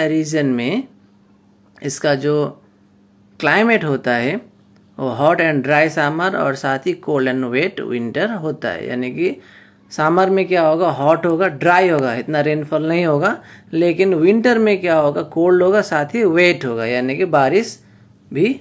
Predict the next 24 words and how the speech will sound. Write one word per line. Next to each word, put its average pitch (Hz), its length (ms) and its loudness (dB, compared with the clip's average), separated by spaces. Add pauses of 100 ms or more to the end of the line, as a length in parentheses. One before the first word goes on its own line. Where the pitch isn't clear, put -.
(120)
होता 175 260 2
है 110 200 -2 (640)
कम 247 240 2 (220)
विंटर 175 320 4
सीजन 123 320 -4
में। 107 160 -8 (580)
It 190 220 2
means 233 300 2
that 185 240 4
rainfall 196 480 4
occurs 165 340 -2
in 214 180 0 (120)
winter 147 360 2 (120)
in 135 180 -2
this 185 240 0
region। 120 220 -4
इसलिए 143 260 -4
यहाँ 143 160 -2
पे 151 60 -4
लिखा 143 320 -6
गया 139 240 -2
है 196 100 -2
कि 160 180 -6
रेनफॉल 165 640 -2